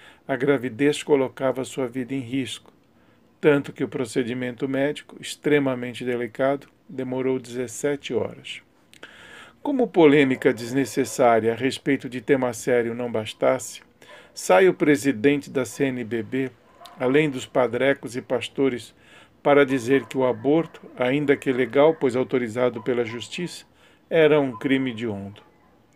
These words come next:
Que os céus não lhe dê ouvidos para que não queime nas chamas do inferno,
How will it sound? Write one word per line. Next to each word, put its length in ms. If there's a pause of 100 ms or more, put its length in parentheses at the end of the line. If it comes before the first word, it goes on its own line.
(480)
Que 140
os 160
céus 380
não 180
lhe 140
dê 200
ouvidos 680
para 240
que 160
não 160
queime 380
nas 200
chamas 400
do 120
inferno, 600